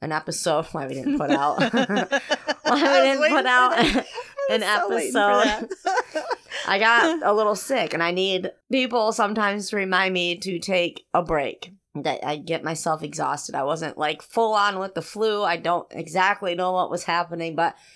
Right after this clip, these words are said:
Speaker 1: I needed to rest, and I needed to put everything on pause for a little bit. So now we're back with everything. But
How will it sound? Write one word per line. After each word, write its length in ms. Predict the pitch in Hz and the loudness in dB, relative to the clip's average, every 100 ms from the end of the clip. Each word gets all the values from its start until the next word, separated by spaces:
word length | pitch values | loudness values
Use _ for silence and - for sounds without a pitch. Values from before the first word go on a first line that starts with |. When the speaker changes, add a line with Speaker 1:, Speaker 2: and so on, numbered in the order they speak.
| - _ - | -20 _ -2
Speaker 1:
I 100 | 190 | 0
needed 320 | 202 180 160 | 0 -2 -4
to 140 | - | -6
rest, 500 | 143 98 107 - - - - | -4 -4 -4 -8 -14 -16 -10
and 140 | 151 | -6
I 80 | 147 | -6
needed 320 | 147 147 151 | -6 -6 -8
to 200 | - 151 151 | -6 -6 -6
put 220 | - 160 | -6 -6
everything 480 | 151 147 151 147 143 | -4 -8 -6 -6 -6
on 100 | 139 | -10
pause 400 | - 135 113 135 | -6 -4 -4 -6
for 120 | - | -6
a 40 | 143 | -6
little 180 | 143 | -6
bit. 320 | 143 139 120 - _ | -4 -4 -4 -6 _
So 180 | - - | -8 -4
now 240 | 160 160 180 | 0 2 2
we're 80 | |
back 400 | 190 175 170 170 | 2 4 4 2
with 100 | 175 | 0
everything. 640 | 165 151 160 - 165 151 147 - _ _ | 0 0 -2 -2 -2 -2 -4 -12 _ _
But 240 | 170 165 | 2 2